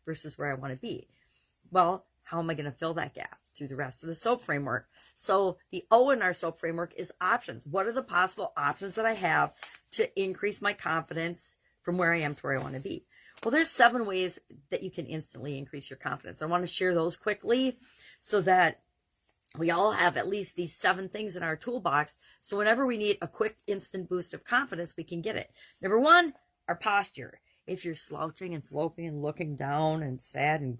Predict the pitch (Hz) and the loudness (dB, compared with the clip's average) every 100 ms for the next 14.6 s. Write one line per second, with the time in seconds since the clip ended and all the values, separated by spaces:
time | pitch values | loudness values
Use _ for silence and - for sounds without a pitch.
0 | - 131 131 127 - - - 170 160 180 | -8 -6 -4 -6 -8 -14 0 4 4 4
1 | 214 226 - - _ 175 - 277 262 - | 0 -2 -6 -18 _ -2 4 8 8 6
2 | _ _ _ _ _ _ _ _ - 190 | _ _ _ _ _ _ _ _ 2 2
3 | - - 208 202 190 202 180 185 180 175 | -2 -8 -2 2 2 2 -8 -6 -4 -4
4 | 156 185 160 - 185 208 180 185 202 - | 0 2 2 0 -2 0 0 4 4 4
5 | 190 - 175 175 165 165 160 - 202 208 | -2 -4 2 2 2 -2 -2 -4 -2 -2
6 | - - _ - _ 190 185 - 180 202 | -8 -16 _ -20 _ 2 2 0 -8 -6
7 | 185 196 196 240 226 185 170 175 - 233 | -8 -2 0 2 2 2 0 -4 -2 2
8 | 247 - - 190 180 170 - - - - | 4 2 -4 -2 -2 -4 -8 -8 -12 -4
9 | 175 175 170 165 165 - 208 180 - 233 | 0 0 -2 -2 -4 -4 -8 -6 0 2
10 | 302 247 175 180 - - - - _ 196 | 6 6 6 4 -2 -12 -18 -20 _ 4
11 | 196 240 247 - 196 190 190 214 202 214 | 4 6 2 0 -2 -2 -4 -6 -4 -6
12 | 208 226 233 - 165 - - _ _ 269 | -2 2 2 0 -4 -4 -14 _ _ -4
13 | 269 254 285 320 330 294 262 254 220 175 | -4 -2 0 4 4 4 2 4 4 2
14 | 170 226 302 202 160 156 | 2 4 4 2 0 -2